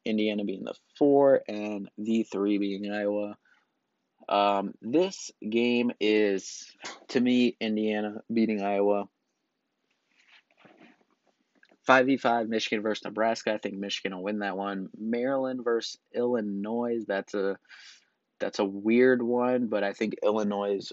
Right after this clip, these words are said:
will get that win. Uh, seven v seven is actually seven v six, as well as,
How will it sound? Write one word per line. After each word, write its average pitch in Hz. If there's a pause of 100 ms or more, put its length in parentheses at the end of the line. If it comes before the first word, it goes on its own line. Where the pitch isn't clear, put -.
will 107
get 104
that -
win. 104 (640)
Uh, 95 (200)
seven 147
v 135
seven 131
is 113
actually 110
seven 110
v 101
six, -
as 107
well 101
as, 98